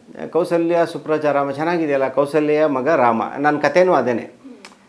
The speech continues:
ತಾಯಿ ಮಗನ ಫ-, ಬ-, ಬಾಂಧವ್ಯದ ಮೇಲೆ build ಆಗಿರೋ ಕತೆ. So ತುಂಬ, ಆ, ಏನು poetic ಆಗಿದೆ, ಮತ್ತು title ತುಂಬ divine ಆಗಿದೆ, ಮತ್ತು ಈ ಕತೆಗೆ ತುಂಬ ಆಪ್ಟ್ ಆಗುತ್ತೆ ಅನ್ನೋ ಕಾರಣಕ್ಕೆ ಅದನ್ನು select ಮಾಡ್ಕೊಂಡಿದ್ದು.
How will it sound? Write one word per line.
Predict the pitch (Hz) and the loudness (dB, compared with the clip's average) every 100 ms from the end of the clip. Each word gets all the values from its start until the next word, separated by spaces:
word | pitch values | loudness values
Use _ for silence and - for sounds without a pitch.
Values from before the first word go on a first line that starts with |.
| _ - | _ 0
ತಾಯಿ | 139 175 | 6 6
ಮಗನ | 175 165 170 160 143 143 | 6 4 4 2 0 0
ಫ-, | 139 131 127 123 120 113 | 2 2 2 0 0 0
ಬ-, | 117 110 | 0 2
ಬಾಂಧವ್ಯದ | 131 151 156 139 | 4 6 4 4
ಮೇಲೆ | 143 165 | 0 0
build | 127 131 | 0 4
ಆಗಿರೋ | 143 131 123 113 | 4 4 2 -2
ಕತೆ. | 101 107 107 - - _ _ _ - | -6 -8 -10 -12 -20 _ _ _ -10
So | 175 | -6
ತುಂಬ, | 127 170 190 | 0 6 8
ಆ, | 170 160 143 127 120 117 110 104 107 101 - - - - - - 127 | 8 8 6 4 2 0 -2 -4 -4 -6 -12 -18 -20 -20 -20 -10 -4
ಏನು | 147 131 | -4 0
poetic | 135 156 160 180 | 6 8 8 6
ಆಗಿದೆ, | 156 139 127 | 4 4 2
ಮತ್ತು | 123 120 127 120 | 0 0 -2 2
title | 135 151 165 156 135 | 2 2 2 2 0
ತುಂಬ | 135 139 | 0 0
divine | 113 120 143 151 | 2 2 2 2
ಆಗಿದೆ, | 135 117 104 107 - 120 120 | 0 -2 -4 -4 -6 -8 -8
ಮತ್ತು | 131 | -6
ಈ | 123 | -4
ಕತೆಗೆ | - 135 170 175 | 0 4 4 4
ತುಂಬ | 143 147 156 | 0 2 4
ಆಪ್ಟ್ | 131 113 131 143 147 | 4 4 0 0 0
ಆಗುತ್ತೆ | 131 127 123 | 0 -2 -4
ಅನ್ನೋ | 113 110 | -4 -4
ಕಾರಣಕ್ಕೆ | 110 110 117 175 143 - - _ _ _ - | -4 -6 -6 -8 -8 -10 -20 _ _ _ -8
ಅದನ್ನು | 113 123 117 | -4 -2 0
select | 113 123 123 | 0 -2 -2
ಮಾಡ್ಕೊಂಡಿದ್ದು. | 107 - 98 95 65 67 - | -6 -6 -8 -8 -8 -8 -10